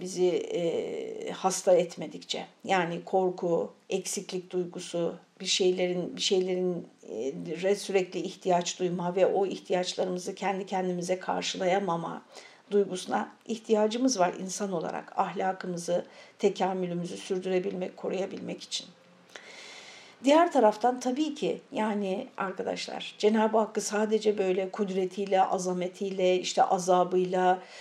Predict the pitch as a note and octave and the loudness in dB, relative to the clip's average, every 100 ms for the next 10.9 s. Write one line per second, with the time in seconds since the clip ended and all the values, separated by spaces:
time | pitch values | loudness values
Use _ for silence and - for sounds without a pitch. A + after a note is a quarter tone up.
0 | - - F#3+ F#3+ - F#3 F#3 F#3 F3+ F3+ | -8 -2 0 0 -2 0 0 2 2 0
1 | G3 F3 F3 G3 F#3 - - F#3 F#3 F3+ | -2 -4 -4 -4 -4 -10 -8 0 0 2
2 | F#3 F3+ - F3+ F#3 F3+ - F#3 G3+ F#3+ | 0 0 -2 0 0 -2 -2 -2 0 0
3 | F#3+ F3+ F#3 F3+ - F#3+ F3+ - F3+ G3 | 0 2 0 0 0 -2 -2 -8 -2 2
4 | F3+ F3+ F3+ F#3+ F3+ F#3+ F3 G3+ - F#3+ | 2 2 -2 -4 -4 -6 -6 -4 0 2
5 | F#3 F3+ F3 F3 G3+ F#3 F#3 - - - | 2 2 2 0 6 6 6 -4 -16 -16
6 | - F3+ F#3 - F#3+ F#3+ - - - - | -14 -6 -2 0 6 4 4 -14 -8 -6
7 | F#3 F#3 F#3 F#3 F#3 G3 A#3+ A#3+ G#3 G#3 | 4 4 4 -2 -6 -8 -6 -4 -2 0
8 | G#3+ - C#4+ A#3+ A3 G#3 G#3 G#3+ B3+ A3 | 0 4 4 4 0 0 -2 4 4 8
9 | E3 - - - G#3+ G#3 G3 G3 G3+ G3+ | 6 6 -4 -2 2 4 4 4 2 2
10 | G3+ G3 G#3 G3 F#3 C4+ - C#4+ D4+ | -2 -2 -4 -2 -2 -2 0 0 0